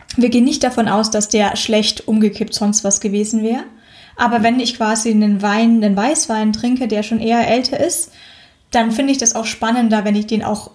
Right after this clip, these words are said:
im frischeren Zustand und so im perfekten Trinkfenster mal getrunken habe. Also ich hatte definitiv auch schon Weißweine, die waren noch nicht fertig, die mussten noch auf der Flasche liegen. Aber dann fände ich's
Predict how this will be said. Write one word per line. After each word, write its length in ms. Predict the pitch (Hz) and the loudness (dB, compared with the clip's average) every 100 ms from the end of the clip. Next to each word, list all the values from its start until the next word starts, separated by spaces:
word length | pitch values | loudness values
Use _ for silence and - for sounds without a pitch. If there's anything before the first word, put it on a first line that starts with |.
| _ | _
im 160 | - 233 | 2 2
frischeren 640 | 226 277 262 262 226 220 | 2 0 0 0 0 0
Zustand 600 | 220 247 226 - 226 214 214 | -2 -2 -6 -2 2 2 2
und 120 | 208 | 0
so 120 | 214 | 0
im 140 | 208 | -2
perfekten 500 | 202 214 220 220 220 | -2 -2 -4 -2 -2
Trinkfenster 640 | 214 220 214 208 190 - 175 | 0 0 0 0 -4 -4 -4
mal 200 | 170 170 | -4 -4
getrunken 600 | 185 - 180 185 185 180 | -6 -8 -12 -10 -8 -6
habe. 200 | 175 185 | -4 -4
Also 200 | 185 208 | -2 0
ich 80 | 208 | 2
hatte 140 | 214 | 2
definitiv 560 | 208 233 233 214 226 220 | 2 2 2 2 0 0
auch 200 | 202 214 | 0 0
schon 260 | - 226 196 | -2 0 2
Weißweine, 520 | 185 202 214 208 214 | 2 2 2 2 4
die 140 | 202 | 2
waren 220 | 185 196 | 0 0
noch 180 | 190 - | -2 0
nicht 160 | 214 - | -2 0
fertig, 380 | 233 220 - - | 0 0 -4 -2
die 80 | |
mussten 300 | 196 196 - | 0 0 -2
noch 100 | 196 | -6
auf 120 | 196 - | -6 -8
der 120 | 190 | -8
Flasche 320 | 208 220 220 | -4 -2 0
liegen. 380 | 202 226 262 277 - - - | 2 2 0 -2 -8 -12 -4
Aber 160 | - 226 | 2 4
dann 200 | 233 240 | 4 2
fände 200 | 233 214 | 2 2
ich's 320 | 214 - - | 2 -2 -8